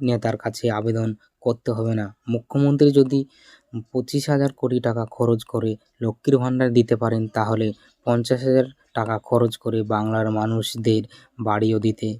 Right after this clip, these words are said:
পারবেন। বিজেপি তো দেখে নেতার বক্তব্য, কবে ওরা টাকা পাঠাবে, তবে মাথার ওপর ছাদ হবে। অনেক ভদ্রতা দেখেছি, আর ভদ্রতা দেখিয়ে লাভ নেই।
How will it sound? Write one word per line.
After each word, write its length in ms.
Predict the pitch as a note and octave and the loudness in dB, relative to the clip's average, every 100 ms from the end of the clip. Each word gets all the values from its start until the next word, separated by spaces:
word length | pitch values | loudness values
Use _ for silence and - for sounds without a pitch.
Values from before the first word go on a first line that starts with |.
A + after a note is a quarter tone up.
| - | -4
পারবেন। 420 | G#2 G#2 G#2 F#2+ - _ | -4 -2 -4 -6 -14 _
বিজেপি 420 | A#2+ B2 C#3 C#3+ | -4 4 6 6
তো 240 | C3+ C#3+ C3 - - _ - | 4 2 0 -6 -20 _ 0
দেখে 380 | A#2+ A2+ A2+ G#2+ _ _ - | 2 4 0 -2 _ _ -4
নেতার 340 | A#2 A2 G#2 | -2 -2 -6
বক্তব্য, 580 | G#2 A2+ - A#2 G#2+ G#2 G#2 _ _ | -4 -6 -4 -6 -4 -6 -8 _ _
কবে 420 | _ B2+ B2+ C3+ C#3+ _ _ _ _ _ _ _ | _ 2 6 4 4 _ _ _ _ _ _ _
ওরা 280 | A2+ A2 A2 | -4 -2 -2
টাকা 280 | A2 A2 A2 | -4 -4 -4
পাঠাবে, 560 | A2 A2 A#2 A2 A2 G#2 - _ | -6 -6 -4 -2 -4 -6 -10 _
তবে 360 | - A2+ A2+ G#2+ | -4 -2 0 -2
মাথার 380 | A2+ A2 A2 A2+ | -2 -2 -2 -4
ওপর 240 | A2 A2 | -2 -4
ছাদ 320 | G#2 - A2 G#2 | -6 -6 -6 -4
হবে। 280 | A2 G#2+ - | -2 -2 -6
অনেক 300 | B2+ C3+ C3+ C3 _ _ - | -2 2 2 0 _ _ -6
ভদ্রতা 500 | G#2+ A2+ A2+ A#2 A2+ | -4 0 0 0 0
দেখেছি, 440 | A2+ G#2+ A#2 - | 0 0 -2 -2
আর 240 | B2 A2+ G#2+ | -2 -2 -2
ভদ্রতা 680 | G#2+ A2 A2+ A2 G#2+ G#2+ G#2+ - _ | -2 -2 0 -2 -2 -6 -6 -16 _
দেখিয়ে 380 | A#2 A2+ - A2 | -6 -6 -4 -4
লাভ 220 | G#2 G#2 | 0 -2
নেই। 280 | G#2+ G#2+ G2 | -2 -4 -6